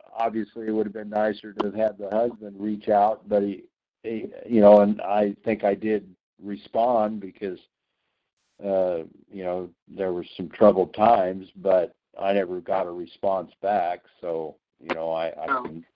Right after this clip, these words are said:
Speaker 1: I can't, I can't do anything more that way if, if I can't, if they don't want whatever help there might be or whatever.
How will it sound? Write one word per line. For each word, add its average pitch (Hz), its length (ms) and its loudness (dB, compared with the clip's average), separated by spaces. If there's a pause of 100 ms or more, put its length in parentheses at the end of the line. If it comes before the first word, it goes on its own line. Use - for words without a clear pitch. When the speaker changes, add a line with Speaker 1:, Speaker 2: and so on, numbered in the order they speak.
(160)
Speaker 1:
I 85 40 -12 (140)
can't, 82 240 -8
I 85 140 -4
can't 85 300 -2
do 90 120 -2
anything 85 340 -6
more 87 260 -2
that 90 280 -2
way 82 300 -6
if, 80 120 -10 (280)
if 80 140 -16 (120)
I 78 120 -10
can't, 85 340 -2 (1600)
if 92 140 -6
they 95 120 8
don't 95 220 10
want 98 360 10 (140)
whatever 92 480 -2
help 92 320 2 (100)
there 90 140 -8
might 90 320 -4
be 95 460 0
or 85 240 -8 (140)
whatever. 85 500 -6